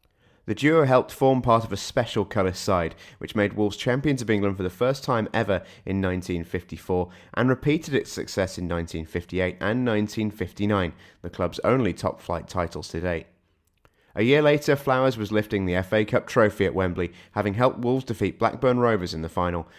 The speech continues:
one of many significant Wolves matches Flowers featured in, along with the nineteen fifty-four victory over Honved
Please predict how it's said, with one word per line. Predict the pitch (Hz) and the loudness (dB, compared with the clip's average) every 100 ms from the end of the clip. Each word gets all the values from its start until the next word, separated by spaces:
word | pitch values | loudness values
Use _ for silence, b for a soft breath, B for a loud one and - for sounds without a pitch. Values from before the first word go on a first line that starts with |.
| B B | B B
one | 101 | 0
of | 101 98 | 0 0
many | 104 113 117 95 78 | 0 2 2 2 -4
significant | - 101 104 - 95 - | -8 -4 -4 -4 -8 -2
Wolves | 110 117 | 0 0
matches | 95 73 - 90 | -4 -6 -6 -6
Flowers | - - 82 92 | -6 -6 -4 -4
featured | - 110 - 98 | -2 -2 -2 -2
in, | 85 - B B | -2 -6 B B
along | 101 101 | 0 0
with | 95 | 0
the | 87 | -2
nineteen | 98 110 110 113 | 0 0 0 -2
fifty-four | 98 98 - 92 - 117 104 | -2 -4 -6 -8 -2 0 0
victory | 95 - 92 85 | -4 -6 -4 -2
over | 87 | 0
Honved | 101 135 123 101 82 | 2 2 2 0 -2